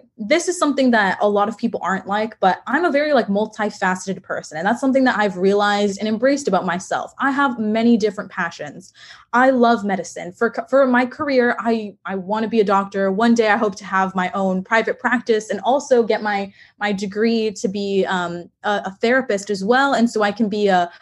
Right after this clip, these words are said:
a primary care physician and a therapist and, you know, be able to serve my community in that way, 'cause health is, it's a basic human right. And it's a basic, it's a basic need that everybody is united by.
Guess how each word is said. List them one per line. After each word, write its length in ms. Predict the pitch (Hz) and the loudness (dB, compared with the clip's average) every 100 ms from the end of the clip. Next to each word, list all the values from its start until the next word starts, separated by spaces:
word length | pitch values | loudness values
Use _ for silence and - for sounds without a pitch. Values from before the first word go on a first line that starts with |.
| - | -12
a 60 | 208 | -10
primary 460 | - 277 269 254 | -4 -2 0 0
care 180 | 254 233 | 2 2
physician 600 | 233 233 233 240 220 220 - | 2 2 0 0 -2 -4 -2
and 180 | 247 247 | 0 2
a 40 | |
therapist 680 | 240 220 214 202 208 202 - | 2 0 -2 0 -2 -2 -6
and, 240 | 196 196 196 - - | -6 -6 -8 -20 -16
you 80 | 202 | -6
know, 200 | 196 190 _ - 196 | -4 -4 _ -10 -2
be 200 | 277 285 | 0 2
able 200 | 262 262 | 2 2
to 100 | 233 | 0
serve 360 | - 214 208 | -4 -4 -2
my 120 | 220 | -2
community 680 | 208 214 202 196 196 196 - _ _ _ - | -2 -4 -4 -2 -2 -2 -6 _ _ _ 2
in 180 | 247 240 | 6 6
that 240 | 220 208 | 4 0
way, 260 | 180 165 156 | -4 -4 -6
'cause 120 | 220 | -8
health 440 | 202 - 254 262 247 | -8 0 2 2 2
is, 240 | 214 - _ _ - | 0 -2 _ _ -8
it's 120 | 240 | -2
a 60 | |
basic 580 | 214 254 277 269 247 _ - | 2 2 2 0 -2 _ -18
human 480 | - 285 269 220 175 | -6 -2 0 -2 -2
right. 380 | 196 226 254 - | -2 0 -2 -4
And 140 | 202 202 | -8 -6
it's 160 | 196 | -4
a 40 | 202 | -4
basic, 640 | 196 208 214 208 196 - _ _ _ | 0 -2 0 -4 -4 -10 _ _ _
it's 100 | - | -2
a 60 | 240 | 0
basic 360 | 277 285 262 | 0 0 2
need 260 | 240 247 214 | 4 4 2
that 180 | 196 - | -2 -2
everybody 600 | 220 220 208 202 196 190 | -2 0 0 2 2 2
is 140 | 180 | 0
united 380 | 185 180 165 151 | -2 -2 -2 -6
by. 340 | - - - | -10 -12 -14